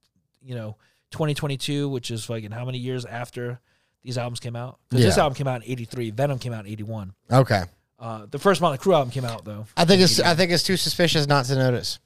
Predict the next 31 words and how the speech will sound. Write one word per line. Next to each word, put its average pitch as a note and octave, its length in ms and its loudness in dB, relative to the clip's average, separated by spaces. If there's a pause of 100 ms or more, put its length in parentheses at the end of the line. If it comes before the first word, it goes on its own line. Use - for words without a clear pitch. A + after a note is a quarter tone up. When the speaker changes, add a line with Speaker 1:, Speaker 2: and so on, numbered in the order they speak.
(420)
Speaker 1:
Uh, C3+ 160 -2
but D#3 140 4
Speaker 2:
That's - 60 4
Speaker 1:
there's, B3+ 120 6
Speaker 2:
what C#3 60 2
I C3 140 4
think. G#2+ 360 -8 (220)
Speaker 1:
there's, F#3 240 2 (320)
there's F#3 300 4
other, A3 320 8
there's F#3+ 280 2
other A3 160 4
tracks G3 280 -2
Speaker 2:
'Cause F#3+ 140 8
Speaker 1:
though, G3 80 10
Speaker 2:
there, D#3 120 0
'cause F#3 100 4
Speaker 1:
too. F#3 60 4
Speaker 2:
there's F#3 120 4
no F#3 160 4
internet E3 460 2 (540)
Speaker 1:
That, D#3+ 240 2
right. D#3+ 100 6
Speaker 2:
to, E3+ 180 8
to, D3 400 6
to D3 220 6
disprove C#3 540 4
it C3 200 4
or C3+ 140 4
not. C3+ 400 2
So, B2 520 8